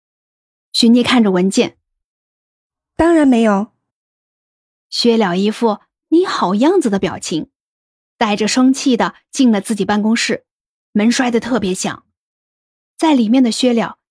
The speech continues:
Speaker 1: 一直盯着许妮的位置，只要他来说几句好听的，他一定不会让他一个人做完这些。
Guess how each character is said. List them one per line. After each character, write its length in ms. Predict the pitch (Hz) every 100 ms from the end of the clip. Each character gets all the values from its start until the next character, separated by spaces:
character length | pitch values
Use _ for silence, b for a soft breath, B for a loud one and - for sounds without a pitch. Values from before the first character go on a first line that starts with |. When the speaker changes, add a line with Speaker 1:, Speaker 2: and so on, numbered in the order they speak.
| _
Speaker 1:
一 200 | - 349
直 160 | 294 226
盯 200 | 240 240
着 80 | 226
许 200 | - 185
妮 120 | 208
的 120 | 202
位 200 | 202 170
置， 180 | - - _ _ _ _ _ _ _ _ _ _ _
只 160 | - 214
要 160 | 240
他 160 | 233 254
来 140 | 226
说 200 | 233 269
几 140 | 254 202
句 100 | 233
好 220 | - 190
听 260 | - 269 277
的， 200 | - _ _ _ _ _
他 140 | -
一 180 | 349 247
定 200 | 277 403
不 100 | 277
会 140 | 285 294
让 180 | 285
他 100 | 254
一 220 | 277 220 262
个 100 | 427
人 160 | 311
做 160 | 233 220
完 180 | 170 185
这 180 | 180
些。 260 | 165 147